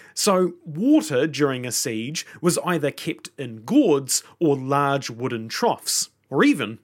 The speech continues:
a waka. In some pā,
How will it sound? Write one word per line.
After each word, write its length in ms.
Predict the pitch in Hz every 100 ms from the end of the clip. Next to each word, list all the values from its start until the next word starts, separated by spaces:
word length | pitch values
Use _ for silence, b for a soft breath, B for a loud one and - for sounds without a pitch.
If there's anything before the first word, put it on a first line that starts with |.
| _
a 100 | 117
waka. 420 | 107 156 - - - _ _ _ _ _ _ _ _ _ _ _ _ _ B B
In 160 | - 208
some 340 | 208 285 330
pā, 380 | 220 147 127 123